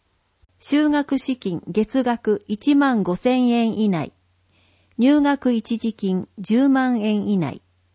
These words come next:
私立。就学資金月額二万円以内。入学一時金十万円以内。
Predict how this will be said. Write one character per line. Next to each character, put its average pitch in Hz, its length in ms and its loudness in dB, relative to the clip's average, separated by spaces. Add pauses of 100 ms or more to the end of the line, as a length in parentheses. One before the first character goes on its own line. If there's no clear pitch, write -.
(760)
私 269 560 0
立。 - 320 -8 (360)
就 294 320 2
学 277 300 0
資 247 180 -4
金 - 280 -6
月 196 300 0
額 208 420 -2
二 202 160 4
万 277 280 4
円 247 320 0
以 220 120 2
内。 160 240 -4 (760)
入 269 220 4
学 269 340 2
一 233 240 -2
時 226 160 -2
金 196 420 -2
十 254 280 2
万 254 340 2
円 214 300 0
以 208 80 2
内。 151 240 -4